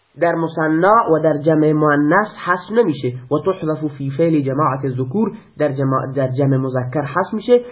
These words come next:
و فعل واحدة المخاطبة، و در مفرد مؤنث مخاطب حذف می‌شه. فتقول، مانند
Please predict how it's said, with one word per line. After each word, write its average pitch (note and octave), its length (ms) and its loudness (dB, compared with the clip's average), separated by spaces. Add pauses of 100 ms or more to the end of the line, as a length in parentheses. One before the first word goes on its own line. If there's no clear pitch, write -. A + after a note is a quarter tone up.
(160)
و C3+ 40 0
فعل D#3 420 0
واحدة C#3+ 580 0
المخاطبة، D3+ 840 -2 (600)
و D3+ 120 0
در F#3+ 480 0 (1160)
مفرد E3+ 720 2 (640)
مؤنث C#3 500 -2 (160)
مخاطب B2 540 -4 (160)
حذف - 280 -14
می‌شه. - 220 -20 (560)
فتقول، D#3 800 0 (400)
مانند F3+ 500 0